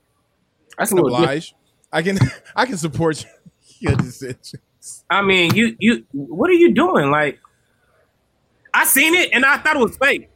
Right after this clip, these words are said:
Speaker 1: because somebody posted it and I didn't click on it, right? But then I seen it again. So I click on it and I'm like, "Yo, you know he ain't."
Speaker 2: That, I, so look, you just gave, 'cause I didn't know that that's what he did.
Speaker 1: No, that's what he
Speaker 2: What,
Speaker 1: did.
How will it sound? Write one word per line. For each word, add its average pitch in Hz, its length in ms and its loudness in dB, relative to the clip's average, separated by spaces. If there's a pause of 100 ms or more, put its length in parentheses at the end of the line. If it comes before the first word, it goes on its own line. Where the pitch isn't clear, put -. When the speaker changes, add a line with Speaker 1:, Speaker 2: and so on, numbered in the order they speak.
Speaker 1:
because 208 420 0
somebody 214 280 2
posted 220 380 -2
it 156 140 -6 (180)
and 170 80 -2
I 185 80 2
didn't 190 220 0
click 220 220 -2
on 160 120 0
it, 123 160 -8
right? 170 200 -2 (680)
But 170 100 0
then 208 120 0
I 180 60 0
seen 214 240 0
it 185 100 0
again. 165 460 -4
So - 120 -6
I 135 80 0
click - 320 -2
on 143 120 -2
it 139 100 -8 (1040)
and 156 100 -2
I'm 190 100 -2
like, 147 340 -2 (580)
"Yo, 285 160 0
you 302 120 -2
know 359 180 2
he 220 140 -2
ain't." 160 220 -4 (440)
Speaker 2:
That, 160 160 -14 (1500)
I, 170 180 -2
so - 180 -8
look, 156 300 -4
you 143 280 -10
just 180 220 -8
gave, 151 220 -6
'cause 135 140 -18
I 139 140 -6
didn't 160 420 -14 (240)
know 131 280 -8
that 117 200 -12
that's 131 240 -8
what 131 120 -12
he 120 100 -12
did. 143 460 -6 (360)
Speaker 1:
No, 131 120 -6
that's 160 120 -2
what 127 120 -8
he 113 60 -6
Speaker 2:
What, 135 120 -2
Speaker 1:
did. 147 200 0